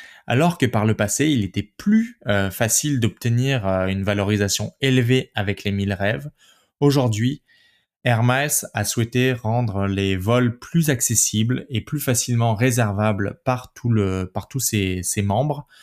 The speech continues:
Il y a eu des nouveaux partenaires aériens qui ont été, euh, ajoutés sur la plateforme de réservation. Euh, finalement, aujourd'hui, on a un programme qui est valorisé en fonction du marché, donc c'est des tarifs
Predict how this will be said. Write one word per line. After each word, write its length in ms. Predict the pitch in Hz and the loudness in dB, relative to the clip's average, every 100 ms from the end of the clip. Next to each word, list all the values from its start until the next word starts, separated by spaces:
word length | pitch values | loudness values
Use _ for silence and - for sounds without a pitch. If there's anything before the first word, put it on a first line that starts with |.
| - - | -20 -10
Il 100 | 98 | -2
y 60 | |
a 40 | 98 | 0
eu 100 | 95 | 0
des 140 | 95 | 0
nouveaux 260 | 98 98 98 | -2 0 -2
partenaires 500 | 98 - 98 92 87 | -4 -6 -4 -2 -2
aériens 480 | 87 87 104 156 | -4 -2 0 0
qui 140 | 147 95 | -2 -4
ont 60 | |
été, 280 | 92 - 95 | -6 -4 -4
euh, 80 | 87 - | -4 -6
ajoutés 400 | 104 95 - 113 | -6 -6 -4 -6
sur 160 | - | -4
la 100 | 92 | -6
plateforme 480 | 92 98 - 107 101 | -4 -6 -2 -2 0
de 60 | 92 | -2
réservation. 760 | 90 92 90 87 - 135 175 - _ _ _ - | -2 -2 -2 -4 -4 -4 -4 -8 _ _ _ -6
Euh, 100 | 92 | -6
finalement, 520 | - 110 98 110 139 | -2 -2 0 2 2
aujourd'hui, 580 | 107 92 92 107 151 175 _ _ 101 | 2 -2 -4 -2 -2 -4 _ _ -2
on 120 | 98 | 2
a 60 | |
un 140 | 92 90 | 2 0
programme 600 | 87 101 95 104 135 131 | 0 -2 0 -2 0 -2
qui 140 | - | -4
est 40 | 98 | -2
valorisé 480 | 92 92 90 90 120 | 0 0 -2 0 0
en 100 | 117 | -2
fonction 400 | 92 87 - 117 | -6 -8 -2 -2
du 180 | 101 | 0
marché, 420 | 113 95 - 98 98 | 0 0 -2 -4 -4
donc 180 | 92 | -6
c'est 120 | 85 92 | -8 -6
des 160 | 92 | -4
tarifs 340 | 92 92 110 | -4 -2 -2